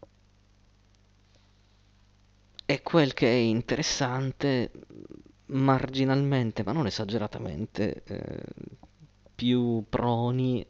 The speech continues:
a, a fornire informazioni, eh, rischiose o fraintendibili. Eh,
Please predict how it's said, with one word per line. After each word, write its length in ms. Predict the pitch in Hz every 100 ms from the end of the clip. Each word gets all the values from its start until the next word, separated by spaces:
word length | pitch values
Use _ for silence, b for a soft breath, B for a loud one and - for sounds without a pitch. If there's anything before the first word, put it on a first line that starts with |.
| -
a, 720 | 104 104 104 104 101 98 98
a 480 | 95 95 - - -
fornire 500 | - 104 107 110 101
informazioni, 1000 | 98 107 101 98 - 104 110 107 101 98 B B B B B
eh, 200 | - 64 65 - - _ -
rischiose 1040 | - 107 104 - - - 113 104 98 - 113
o 120 | 92
fraintendibili. 880 | - 110 92 - 95 123 135 98 92 B B B B B -
Eh, 340 | - - -